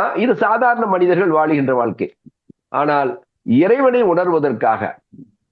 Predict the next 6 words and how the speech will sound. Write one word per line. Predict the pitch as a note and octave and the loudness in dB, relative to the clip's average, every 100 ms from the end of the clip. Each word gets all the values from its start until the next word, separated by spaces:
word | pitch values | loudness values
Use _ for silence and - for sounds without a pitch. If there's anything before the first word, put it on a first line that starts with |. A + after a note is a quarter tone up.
| _ _ _ _ _ _ | _ _ _ _ _ _
இந்த | D#3 F3+ E3+ | -2 2 2
ஆன்மாவை | F#3 A#3+ A#3 G3 F#3 C#4 - _ _ | 2 2 2 2 0 -2 -6 _ _
அந்த | D3 D#3+ D#3+ | -4 0 2
இறைவனோடு | C3 D#3+ F#3 G3 G#3+ A#3 | 2 2 2 2 0 0
இரண்டர | D#3+ E3 F3+ E3+ | 0 0 0 -2
கலந்து | C3 D3 E3 G#3 | -2 -2 0 0